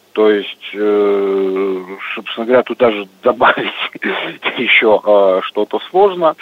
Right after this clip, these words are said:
Это, э, абсолютно, м, неэффективный способ, э, ведения хозяйствования, который, э, проигрывает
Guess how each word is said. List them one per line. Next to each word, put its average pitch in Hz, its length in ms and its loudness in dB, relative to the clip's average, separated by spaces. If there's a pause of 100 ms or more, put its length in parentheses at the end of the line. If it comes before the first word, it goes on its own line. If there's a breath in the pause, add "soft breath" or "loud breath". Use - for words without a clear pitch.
(400 loud breath)
Это, 110 1300 6
э, 107 60 -6
абсолютно, 120 880 0 (120)
м, 101 520 -10
неэффективный 98 1600 -8 (240)
способ, 98 520 -2 (140)
э, 87 280 -2
ведения 87 1080 -8
хозяйствования, 147 1040 -2 (640 loud breath)
который, 113 1200 0 (160)
э, 95 400 -4
проигрывает 101 720 -2